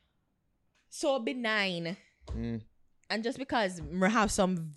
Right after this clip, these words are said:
Speaker 1: deep v-, vengeance, some deep ha-, hatred for you, me can just ask somebody for kill you. Like, just pay somebody fifty grand and
Speaker 2: Mm.
Speaker 1: kill you. Like, the,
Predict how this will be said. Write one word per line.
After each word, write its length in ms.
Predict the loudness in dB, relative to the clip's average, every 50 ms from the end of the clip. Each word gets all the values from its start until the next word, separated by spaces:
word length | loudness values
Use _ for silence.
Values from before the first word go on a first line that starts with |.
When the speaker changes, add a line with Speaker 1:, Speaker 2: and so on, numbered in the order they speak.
| -10 _
Speaker 1:
deep 260 | -2 -2 0 0 -2 -4
v-, 260 | -4 -4 -4 -2 -2
vengeance, 760 | -4 -2 0 2 4 4 4 2 0 0 0 0 -2 -2 -2 -4
some 180 | -4 -4 -4
deep 300 | -4 -4 -4 -6 -6 -6 -6
ha-, 180 | -4 -4 -4 -4
hatred 520 | -6 -4 -2 -2 -2 -2 -4 -4 -6 -6
for 120 | -6 -6 -4
you, 240 | -2 -2 -2 -4 -6
me 120 | -8 -6
can 220 | -4 -4 -2 -2
just 320 | -2 -2 -2 -4 -8 -18 -20 _ _ _ _ _ _ _ _ _ _ _ _ _ _ _ _ _ _ _ _ -6
ask 180 | -6 -6 -6
somebody 340 | -6 -6 -6 -6 -6 -6 -8
for 120 | -10 -10 -10 -10 -10 -12 -14 -16 _ _ _
kill 120 | -14 -14 -14
you. 180 | -14 -16 -20 -20 _ _ _ _ _ _ -10
Like, 180 | -8 -8 -6 -6
just 140 | -6 -6 -6
pay 120 | -6 -6
somebody 280 | -4 -4 -4 -4 -6 -6
fifty 280 | -8 -10 -10 -10 -10
grand 300 | -10 -12 -14 -14 -16 -18 -20 _ _ _ _ _ -10
and 120 | -6 -6 -4
Speaker 2:
Mm. 40 | -4
Speaker 1:
kill 80 | -4 -4
you. 120 | -4 -4
Like, 200 | -4 -4 -4 -6
the, 100 | -8 -12